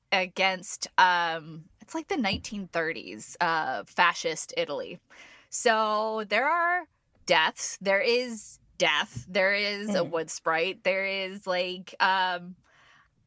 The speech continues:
Speaker 1: kind of reinterpretations of some of the stuff that you, if you're familiar with the Disney version, there's definitely gonna be shakeups from that. Uh, there's no
Speaker 2: Nice.
Speaker 1: carnival, there's, like, war camp. Um, it's really, really good. It's stop motion animated.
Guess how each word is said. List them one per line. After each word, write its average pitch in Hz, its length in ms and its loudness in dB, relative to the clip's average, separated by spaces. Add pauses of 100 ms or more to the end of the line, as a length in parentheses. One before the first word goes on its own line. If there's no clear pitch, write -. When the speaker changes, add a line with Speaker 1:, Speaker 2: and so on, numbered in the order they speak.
Speaker 1:
kind 403 200 -4
of 359 200 -2
reinterpretations 233 1200 -4
of 196 180 -6
some 196 220 -6
of 190 80 -8
the 190 80 -2
stuff - 320 0
that 170 260 -6
you, 170 180 -6
if 180 160 -4
you're 190 140 -4
familiar 180 340 -2
with 170 120 -6
the 156 80 -6
Disney 170 320 -6
version, 214 480 -4
there's 160 240 -8
definitely 160 360 -4
gonna 160 160 -6
be 165 140 -4
shakeups 165 480 -2
from 247 160 -4
that. 294 500 0
Uh, 170 200 2
there's 175 200 -2
no 269 140 2
Speaker 2:
Nice. 208 80 -2
Speaker 1:
carnival, 208 640 0
there's, 175 320 -2
like, 160 320 -2
war 180 320 0
camp. 277 400 2 (460)
Um, 185 520 4 (400)
it's 311 200 4
really, 294 340 0
really 202 220 -2
good. 175 160 0
It's 185 120 -2
stop 294 240 4
motion 247 320 -2
animated. 160 720 -2